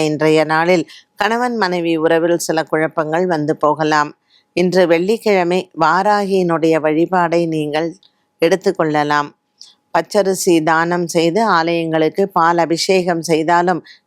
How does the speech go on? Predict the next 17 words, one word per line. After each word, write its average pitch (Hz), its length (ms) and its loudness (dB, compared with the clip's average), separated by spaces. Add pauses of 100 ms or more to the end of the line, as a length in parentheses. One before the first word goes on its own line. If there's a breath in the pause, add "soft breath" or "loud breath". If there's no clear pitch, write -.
சந்திரனுக்கும் 214 720 0
செவ்வாய்க்கும் 190 640 0
இருக்கக்கூடிய 165 720 0
தோஷங்கள் 160 640 0
நிவர்த்தியாகும். 151 840 0 (500 soft breath)
பண 180 220 0
விவகாரங்களில் 170 840 -2
எச்சரிக்கையுடன் 160 800 0
இருப்பது 151 460 0
நல்லது. 135 460 -4 (340)
ரிஷபராசி 196 760 0
நேயர்கள், 147 480 -2 (360)
ராசிநாதன் 214 840 0
சுக்கிரன் 196 520 -2
கேதுவுடன் 180 760 2
சஞ்சாரம் 160 580 -2
செய்கிறார். 147 520 0